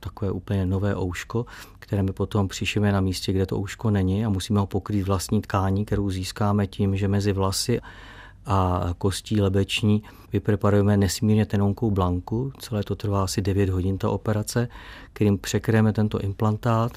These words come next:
odsajeme drény, vzduch, takže krásně tato blanka kopíruje povrch implantátu. Potom na tuto blanku dáme kůži z bříška a vytvoříme úplně nové ouško, které můžeme,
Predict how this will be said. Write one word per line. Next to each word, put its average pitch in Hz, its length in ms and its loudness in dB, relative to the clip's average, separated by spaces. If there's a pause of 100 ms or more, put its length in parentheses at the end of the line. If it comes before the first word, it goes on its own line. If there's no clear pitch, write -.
(120)
odsajeme 101 560 0 (160)
drény, 98 400 0
vzduch, 95 520 -2 (640)
takže 101 480 0
krásně 101 420 0
tato 107 220 -2
blanka 101 320 2
kopíruje 101 520 2
povrch 98 340 -2
implantátu. 101 800 -2 (680)
Potom 107 280 0
na 101 100 2
tuto - 200 -2
blanku 101 320 2
dáme 98 360 2
kůži 98 360 -2
z 95 60 0
bříška 95 760 -2
a - 100 -6
vytvoříme 98 500 -2
úplně 107 260 0
nové 104 220 2
ouško, 104 640 -2
které 101 360 -4
můžeme, 101 640 2